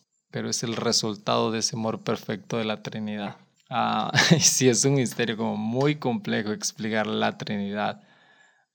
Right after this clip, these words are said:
Ah, muchos autores definen que es el beso del Padre y el Hijo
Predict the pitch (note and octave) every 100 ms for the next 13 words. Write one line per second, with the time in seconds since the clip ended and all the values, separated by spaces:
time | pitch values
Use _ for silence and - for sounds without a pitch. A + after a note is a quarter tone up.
0 | - A2+ G#2+ G#2+ G#2+ G#2 G#2 G2+ G#2 A#2
1 | F2 G#1 D2 A#2+ A#2+ B2+ A2 G#2+ - A2
2 | G#2 G#2+ A#2 A2 A2 G#2+ G#2+ - G#2+ G#2
3 | G#2+ A2 - A#2 A2 G#2+ G#2+ _ _ _
4 | - G#2+ G#2 G#2 - A2 A2 G#2+ G#2+ G2+
5 | G2+ _ _ _ _ _ _ _ _ _
6 | - B2 A2 B2 B2 - A2 A2+